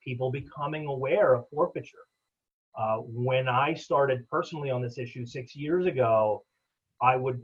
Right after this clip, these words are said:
have to start most conversations with, "Well, let me tell you what civil forfeiture is." And then I would have to explain that.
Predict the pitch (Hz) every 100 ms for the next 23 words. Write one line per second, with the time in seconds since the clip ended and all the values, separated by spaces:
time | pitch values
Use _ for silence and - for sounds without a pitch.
0 | 135 135 - 120 - 127 123 127 - -
1 | 143 127 117 131 120 127 117 120 151 151
2 | 185 233 233 208 196 175 165 - 170 139
3 | 123 135 123 117 104 95 _ _ _ _
4 | _ _ _ _ _ _ _ - 135 135
5 | 139 127 131 127 139 131 143 120 - -
6 | 147 139 123 113 120